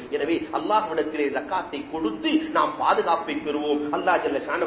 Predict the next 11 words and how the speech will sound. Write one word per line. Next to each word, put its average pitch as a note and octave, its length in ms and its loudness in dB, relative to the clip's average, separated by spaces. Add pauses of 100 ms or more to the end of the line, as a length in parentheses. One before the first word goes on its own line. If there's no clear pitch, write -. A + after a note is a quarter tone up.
(580)
நமக்கும் G#3+ 440 0
நம்முடைய E3+ 280 2
பொருளாதாரத்திற்கும் D#3 960 2 (120)
பாதுகாப்பை F#3 580 2
வழங்குவானாக. D3+ 720 2 (360)
வாஹிரு E3 400 2
தாவா G#3 320 6 (160)
அனில் D#3 260 0
ஹம்துலில்லாஹி C3+ 640 0
ரப்பில் A#2+ 300 -4
ஆலமீன். A#2 380 -2